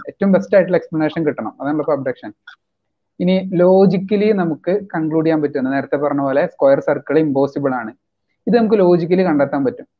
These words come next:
അങ്ങനെ ലോജിക്കലി നമുക്ക് കണ്ടെത്താൻ പറ്റുന്ന, ലോജിക്കൽ ആർഗ്യുമെന്റ്സ് യൂസ് ചെയ്യാൻ പറ്റുന്ന ഒരു കേസ് ആണെങ്കിൽ അവിടുത്തെ അബ്ഡക്ഷൻ എന്ന് പറയുന്നത് ആ ലോജിക്കൽ ആർഗ്യുമെന്റ് യൂസ് ചെയ്തിട്ട്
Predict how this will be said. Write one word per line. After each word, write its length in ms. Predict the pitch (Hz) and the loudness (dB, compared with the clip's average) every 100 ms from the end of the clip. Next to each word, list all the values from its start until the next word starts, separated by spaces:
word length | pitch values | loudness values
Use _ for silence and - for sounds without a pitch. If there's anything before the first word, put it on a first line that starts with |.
| _ _ _ _ _ | _ _ _ _ _
അങ്ങനെ 220 | 180 214 240 | -4 0 2
ലോജിക്കലി 680 | 196 208 202 196 233 254 | 4 4 2 0 0 0
നമുക്ക് 320 | 233 196 196 190 | -2 -4 -4 -4
കണ്ടെത്താൻ 440 | 170 170 175 180 | -4 -4 -4 -2
പറ്റുന്ന, 600 | 175 190 151 147 170 - 156 | -2 -4 -4 -2 -4 -4 -4
ലോജിക്കൽ 400 | 156 156 202 180 | -2 -2 -4 -2
ആർഗ്യുമെന്റ്സ് 540 | 156 156 165 160 190 | -2 -4 -4 -6 -4
യൂസ് 260 | 151 151 180 | -2 -2 -2
ചെയ്യാൻ 200 | 175 160 | -4 -4
പറ്റുന്ന 400 | 147 - 180 190 | -6 -2 0 2
ഒരു 120 | 190 | 2
കേസ് 360 | 185 147 147 | 2 0 0
ആണെങ്കിൽ 400 | 160 156 147 165 190 | -4 -2 -2 -2 -4
അവിടുത്തെ 500 | 139 143 160 175 - | -6 -2 0 0 0
അബ്ഡക്ഷൻ 480 | 208 156 165 170 196 | 0 0 0 0 -2
എന്ന് 140 | 196 196 | 0 2
പറയുന്നത് 460 | 185 175 180 220 - _ _ - | 2 0 -2 -4 -6 _ _ -6
ആ 80 | 143 | 0
ലോജിക്കൽ 400 | 175 165 175 196 | 2 2 0 2
ആർഗ്യുമെന്റ് 460 | 180 175 185 185 202 | 2 0 -2 0 2
യൂസ് 200 | 190 190 | 0 -2
ചെയ്തിട്ട് 440 | 196 190 226 | -4 -2 -2